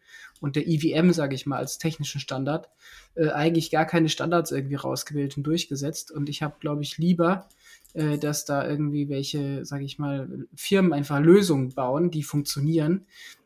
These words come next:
als dass irgendwelche politischen Gruppen mit, äh, fünfzigtausend Leuten sich hinhocken und irgendeinen Minimalkonsens als Standard definieren, den dann, äh, kein Schwein nutzt oder der einfach gar keinen technischen Mehrwert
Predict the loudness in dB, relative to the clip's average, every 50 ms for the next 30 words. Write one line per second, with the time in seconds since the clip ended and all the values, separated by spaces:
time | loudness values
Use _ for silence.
0 | _ -4 -4 -4 -4 -4 -4 -2 -2 -2 -2 -2 -2 0 0 0 0 -2 -2 -4
1 | -2 0 2 2 2 0 0 -2 -2 -2 -2 -2 -4 -6 -4 0 0 2 2 2
2 | 0 -2 -4 -4 -6 -8 -8 -6 -6 -6 -6 -8 -12 -8 -4 -4 -4 -4 -6 -10
3 | -6 -4 -4 -2 -2 -2 0 0 0 0 0 0 0 -2 -2 -2 -6 -8 -8 -8
4 | -4 2 2 4 4 4 2 0 -2 -4 -4 -4 -4 -4 -4 -4 -4 -4 -4 -4
5 | -6 -6 -8 -14 -20 -20 -20 -20 _ _ 2 6 8 8 10 10 8 8 8 8
6 | 8 10 10 10 8 6 4 2 2 4 4 6 6 4 4 4 4 2 0 -2
7 | -2 -2 -2 0 2 2 2 2 0 -4 -4 -2 -2 0 2 2 2 2 2 0
8 | 0 0 0 0 -2 -2 -2 -4 -6 -8 -10 -8 -6 -4 -4 -2 -2 -4 -4 -4
9 | -4 -2 -2 -4 -6 -10 -12 -8 -8 -8 -6 -6 -8 -8 -8 -8 -10 -10 -10 -12
10 | -12 -12 -12 -12 -12 -12 -12 -12 -12 -12 -10 -8 -6 -6 -8 -8 -10 -14